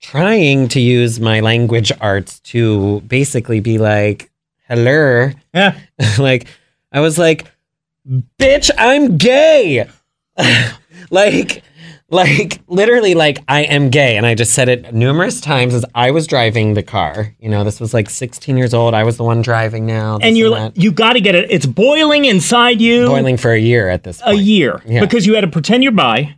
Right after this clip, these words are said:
Speaker 1: Mm-hmm.
Speaker 2: Are you bi?
Speaker 1: I, I buy a lot of things.
Speaker 2: <laughs> That's gonna be a promo.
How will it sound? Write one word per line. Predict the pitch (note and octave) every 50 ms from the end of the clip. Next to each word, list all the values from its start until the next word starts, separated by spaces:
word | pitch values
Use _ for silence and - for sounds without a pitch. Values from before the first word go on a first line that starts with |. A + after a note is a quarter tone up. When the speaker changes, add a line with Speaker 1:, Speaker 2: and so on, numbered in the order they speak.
| _ A2
Speaker 1:
Mm-hmm. | A2+ G#2+ A2+ G2+ - _ _ _ _ _ -
Speaker 2:
Are | - G3+
you | A3 A3
bi? | F#3 G#3 G3 G3+ G#3+ F#3+ - _ _ _ _ _ _ _ _ _ _ _ _ _
Speaker 1:
I, | G2+ G2 G2 G2 F#2+ G2 - _ _
I | - G#2
buy | F#2 F#2 F2 F#2
a | G2 G#2
lot | G2 F2 - -
of | D3+
things. | A#2+ A2+ B2+ C3+ B2 B2+ -
Speaker 2:
<laughs> |
That's | - G#3+ G#3+ F3+ B3 C#4+ B3 D3+ C#3 - C#4+ C4 F#3+ A#3 C#4+ B3+ - - - _ - - C#4 - - _ _ _ _ _ _ _ - - - - D3 C3 -
gonna | D3 C3
be | A2+ A#2
a | A2+
promo. | - - D#3+ D3 C3 -